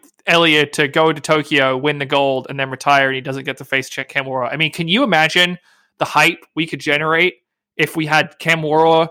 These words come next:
versus Kipchoge versus Bekele in London this spring?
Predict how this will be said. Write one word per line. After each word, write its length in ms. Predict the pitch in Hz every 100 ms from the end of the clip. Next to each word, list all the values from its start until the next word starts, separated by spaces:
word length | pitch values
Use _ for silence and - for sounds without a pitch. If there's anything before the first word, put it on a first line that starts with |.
| -
versus 280 | 151 156 139
Kipchoge 800 | - 156 - 147 147 147 147 151
versus 300 | 151 147 156
Bekele 640 | - - 147 147 147 147 156
in 160 | 147 135
London 420 | 139 143 156 151
this 160 | 156
spring? 400 | - 156 156 160